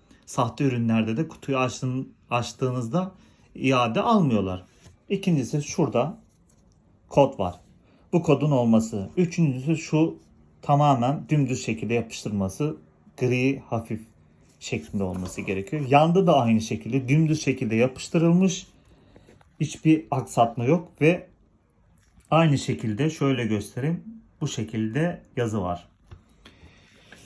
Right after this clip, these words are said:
İkinci husus dikkat edilmesi gerekirken kutuyu açtıktan sonra şurada görmüş olduğunuz Apple I N C diye bir yazı inkazı var.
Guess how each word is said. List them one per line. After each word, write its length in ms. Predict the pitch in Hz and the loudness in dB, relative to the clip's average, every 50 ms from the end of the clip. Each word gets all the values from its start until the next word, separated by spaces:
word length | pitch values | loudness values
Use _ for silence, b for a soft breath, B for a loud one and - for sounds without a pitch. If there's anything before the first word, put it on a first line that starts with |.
| B - | B 2
İkinci 360 | 196 190 - 233 220 208 226 | 2 4 6 6 6 8 8
husus 420 | 208 175 147 - 175 170 - - | 6 4 4 2 -2 -4 -2 -2
dikkat 260 | 151 147 - 160 147 | -4 0 2 2 4
edilmesi 520 | 160 156 139 151 151 156 156 143 - 165 - | 4 2 2 2 2 2 0 0 0 -2 0
gerekirken 760 | 127 120 110 107 101 104 - 110 - - - 151 175 196 - - _ _ | 0 0 0 0 -2 -4 -8 -14 -10 -6 -4 -4 -4 -4 -8 -14 _ _
kutuyu 360 | - - 160 - - 139 135 | -10 -10 -6 -2 -2 0 0
açtıktan 540 | 127 - 139 135 - - - - - 165 151 | 0 -2 -2 -4 -4 -6 -6 -2 0 0 0
sonra 400 | 135 - - 113 131 160 170 - - _ _ _ _ _ _ _ | 0 -2 -4 -2 -2 -2 -4 -8 -12 _ _ _ _ _ _ _
şurada 520 | - - - 180 156 127 117 123 131 - 135 | -12 -6 -2 -2 -2 -2 -2 -6 -8 -8 -4
görmüş 400 | 127 131 127 131 139 143 131 - | -2 0 0 0 0 -2 -2 -2
olduğunuz 600 | 135 120 110 95 104 101 113 131 143 - - _ _ _ _ _ _ - 156 | -2 -2 -2 -2 -4 -4 -4 -4 -6 -8 -12 _ _ _ _ _ _ -4 -2
Apple 300 | 151 - - 127 127 147 - - - _ _ _ _ _ _ _ _ _ _ | -2 -2 -2 -2 -2 -2 -4 -6 -12 _ _ _ _ _ _ _ _ _ _
I 200 | 147 139 139 143 | 0 2 2 2
N 180 | 139 143 139 131 | 2 2 0 0
C 180 | 139 151 139 127 | 0 -2 -2 -2
diye 220 | 127 131 139 139 | -2 -4 -4 -4
bir 200 | 139 139 131 - _ _ _ _ _ _ _ _ _ _ _ | -4 -6 -8 -10 _ _ _ _ _ _ _ _ _ _ _
yazı 280 | 123 127 123 113 139 135 | -4 -4 -2 -2 -4 -4
inkazı 500 | 131 117 110 - - 120 120 117 107 107 | -4 -4 -6 -4 -2 -2 -2 -2 -2 -4
var. 140 | 98 92 | -6 -6